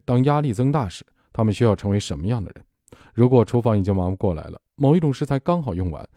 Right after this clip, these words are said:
门口又来了一辆满载游客的公共汽车，我们餐厅的朋友们该如何应对？他们应该在压力之下享受乐趣。你能想象把一个关键的特征定义为压力下享受乐趣，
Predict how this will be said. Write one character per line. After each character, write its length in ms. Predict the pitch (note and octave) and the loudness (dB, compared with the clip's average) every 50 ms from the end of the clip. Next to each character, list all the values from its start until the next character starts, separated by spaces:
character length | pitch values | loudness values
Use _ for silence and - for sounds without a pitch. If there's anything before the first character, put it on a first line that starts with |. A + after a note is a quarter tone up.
| _ _ _ | _ _ _
门 180 | - G#2+ B2 C#3+ | 0 0 0 2
口 160 | - A#2 G#2 | 2 2 2
又 140 | B2+ C3 G2 | 2 2 2
来 140 | F2+ F2 | 0 0
了 80 | G2 G2 | -2 -2
一 120 | F2 F2 | -2 -2
辆 220 | G2+ A#2 G#2 F2+ - - - - - | -2 -2 -2 -4 -6 -12 -20 -14 -6
满 280 | - G#2 G2+ A2 D3 D#3 | -4 -2 0 0 -2 -2
载 180 | - G#2+ F2 | -2 -4 -4
游 180 | D#2+ D#2+ F2 G#2 | -4 -4 -6 -6
客 140 | G#2+ - B2 | -6 -4 -6
的 80 | F#2 | -6
公 180 | E2 - G#2+ A#2+ | -4 -4 -4 -2
共 160 | A#2 F#2 D#2 | -2 -4 -6
汽 140 | - - F#2 | -6 -8 -8
车， 200 | - - G#2 A#2+ - _ _ _ _ _ _ _ _ - - | -6 -6 -8 -8 -10 _ _ _ _ _ _ _ _ -6 0
我 80 | - C3 | 4 6
们 160 | D3+ D3+ D3 | 6 6 6
餐 220 | - - D#3+ D#3+ | 4 2 0 2
厅 100 | D#3 D#3 D#3+ | 2 2 2
的 60 | D#3 | 2
朋 160 | B2+ A#2 A#2+ | 2 2 0
友 60 | B2 | 0
们 160 | C3 A2+ G#2 - | 2 0 0 -2
该 120 | - C3+ | -2 -2
如 220 | A#2+ G2+ G#2+ D#3 | 0 0 0 0
何 120 | C#3+ A#2+ F#2 | 0 -2 -4
应 220 | F2 G2+ F#2+ E2+ | -4 -4 -4 -4
对？ 200 | D#2 F#2 F2 - _ _ _ _ _ _ _ _ _ _ _ _ _ _ _ _ _ _ _ _ _ _ _ _ _ | -4 -6 -8 -10 _ _ _ _ _ _ _ _ _ _ _ _ _ _ _ _ _ _ _ _ _ _ _ _ _
他 100 | - C3+ | 0 2
们 120 | B2+ B2 A#2 | 4 4 4
应 100 | A#2 A#2 | 4 4
该 140 | A#2 A2+ A2+ | 2 2 2
在 140 | - A#2 | 2 0
压 220 | G2 F#2+ A#2 B2+ B2+ | 0 0 0 -2 -2
力 120 | B2+ A#2 | -2 -4
之 120 | F2+ G2 F2+ | -4 -4 -6
下 260 | - F#2 E2+ - _ _ _ _ _ | -6 -6 -8 -10 _ _ _ _ _
享 260 | - - G#2+ C#2+ - | -8 -8 -8 -8 -8
受 140 | - F#2 F2 | -10 -6 -4
乐 200 | F#2+ - C3 F#2 | -2 -2 -2 -2
趣。 200 | - - - _ _ _ _ _ _ _ _ _ _ - _ _ _ - | -4 -10 -20 _ _ _ _ _ _ _ _ _ _ -20 _ _ _ 0
你 120 | A2+ A#2 | 2 4
能 160 | A#2+ C3+ C#3+ | 6 6 4
想 200 | C3+ - A#2 G#2 | 4 2 0 0
象 320 | F#2+ - B2 A2 G#2 F#2+ F#2 | 2 2 2 2 2 2 0
把 120 | - G2+ F#2 | 0 -2 -2
一 60 | F#2+ | 0
个 120 | G#2 G#2 | 0 0
关 200 | F#2 - A#2+ A#2 | 2 2 2 2
键 100 | A#2 B2 | 2 2
的 100 | G2+ F#2 | 0 0
特 140 | - - G#2 | -2 -2 -2
征 160 | F#2+ G2 G2 | -2 -2 -2
定 220 | - - C3 A2+ G2 | -2 -2 0 0 0
义 60 | F#2 | 0
为 180 | F2 E2+ F#2 G#2 | 0 -2 -4 -4
压 280 | B2 C#3 C3+ C#3 C#3+ | -4 -4 -4 -4 -4
力 140 | C#3+ C#3 G#2 | -4 -6 -6
下 200 | F2+ - C#3 A#2 | -6 -6 -6 -6
享 320 | - - - G2+ D#2+ D2 - | -6 -8 -10 -10 -10 -10 -8
受 140 | - A#2+ | -6 -4
乐 220 | C3+ D3+ G3 F3+ G2 | -2 0 0 0 -2
趣， 220 | - - - _ | -4 -8 -18 _